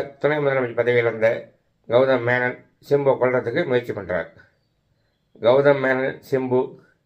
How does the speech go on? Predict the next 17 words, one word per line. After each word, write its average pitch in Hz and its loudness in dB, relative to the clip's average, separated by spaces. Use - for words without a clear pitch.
மோதல் 131 0
என்னாச்சு? 113 -4
காணாம 160 4
போன 143 2
முதலமைச்சர் 131 0
கண்டுபிடிக்க 120 -4
வந்த 107 -6
கௌதம் 120 0
கார்த்திக் 107 -8
அடுத்து 131 4
என்ன 120 -4
செஞ்சார்? 107 0
காணாம 143 4
போன 131 0
முதலமைச்சர் 123 -2
என்ன 117 -2
ஆனார்? 110 -2